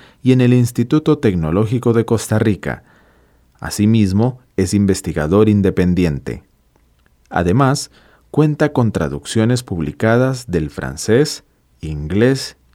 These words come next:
y alemán al español. Resumen. Este artículo analiza los peces de Cooper en relación con los parámetros del género detectivesco clásico y del género detectivesco metafísico.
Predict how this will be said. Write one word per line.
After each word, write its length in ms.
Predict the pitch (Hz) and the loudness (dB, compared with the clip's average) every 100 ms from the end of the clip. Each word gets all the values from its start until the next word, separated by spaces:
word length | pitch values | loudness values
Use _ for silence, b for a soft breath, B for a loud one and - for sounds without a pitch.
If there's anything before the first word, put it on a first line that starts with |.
| - | -6
y 180 | 101 87 | -2 -2
alemán 720 | 76 73 82 127 147 143 139 _ - | -4 -4 0 2 2 -2 -6 _ -2
al 200 | 110 113 | 2 2
español. 720 | - 107 101 87 64 52 - _ _ _ _ _ _ _ _ | 2 0 2 2 -2 -8 -18 _ _ _ _ _ _ _ _
Resumen. 880 | - 110 113 107 139 110 71 71 - - _ _ _ _ _ _ _ | -4 0 2 4 6 6 2 -6 -12 -20 _ _ _ _ _ _ _
Este 340 | 160 180 - 147 | 0 2 2 2
artículo 640 | 104 - 143 147 151 143 | 2 0 0 2 2 2
analiza 680 | 98 73 107 135 151 151 151 | 0 0 0 2 0 -2 -4
los 320 | 92 87 82 | -2 -2 -2
peces 400 | - 117 117 117 | 0 0 2 0
de 160 | 110 107 | 0 0
Cooper 500 | - 123 92 73 85 _ _ _ - | 2 2 2 -8 -10 _ _ _ -8
en 160 | 85 | -6
relación 580 | 82 82 76 - 107 113 | -4 -4 -4 -2 0 0
con 180 | 98 80 | -2 -4
los 160 | 71 | -6
parámetros 680 | - 80 98 120 120 120 117 | -6 -2 0 0 0 0 0
del 180 | 85 73 | -2 -6
género 460 | - 110 104 101 92 | -4 0 0 2 0
detectivesco 1040 | 73 - 78 - 73 82 101 - - 92 | 0 -4 -8 -8 -4 0 0 -2 -6 -6
clásico 640 | - 123 123 123 135 123 B B B - | -2 -2 -2 -2 0 -2 B B B 0
y 120 | 127 | 2
del 180 | 113 104 | 2 0
género 400 | - 143 147 143 | 0 0 2 2
detectivesco 880 | 123 104 90 - 80 98 120 - 127 | 0 -2 -6 -6 0 2 0 0 0
metafísico. 920 | 117 104 90 - 107 - - 62 - | 0 0 -2 -2 -4 -6 -10 -10 -12